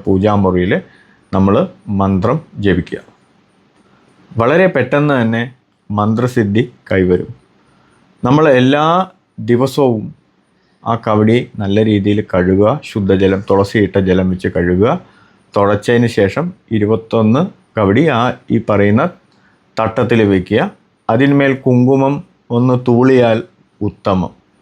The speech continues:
ലക്ഷ്മി പ്രീതിക്ക് ഉത്തമമാണ്. ഇപ്പം നമ്മൾ ശ്രീചക്രം നമ്മൾ, ആ, പഞ്ചോപചാരം ചെയ്യുന്നു. ആ ശ്രീചക്രത്തിൻ്റെ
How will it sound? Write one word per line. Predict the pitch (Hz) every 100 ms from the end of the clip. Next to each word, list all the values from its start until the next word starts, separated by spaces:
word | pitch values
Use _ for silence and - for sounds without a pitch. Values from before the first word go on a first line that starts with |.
| _ _ _ _ _ - 110
ലക്ഷ്മി | 120 - 170 170
പ്രീതിക്ക് | 151 147 139 135 147 226 - _ _ _ _ -
ഉത്തമമാണ്. | 117 - 151 139 120 107
ഇപ്പം | 123
നമ്മൾ | 127 135 135
ശ്രീചക്രം | 131 127 135 123 135 139
നമ്മൾ, | 131 131 139 135 - 131
ആ, | 117 113 - - -
പഞ്ചോപചാരം | 113 110 117 120 131 123 127
ചെയ്യുന്നു. | 127 123 120 123 127 _ _ _ _ _ -
ആ | 120
ശ്രീചക്രത്തിൻ്റെ | 143 151 151 170 170 170 175 165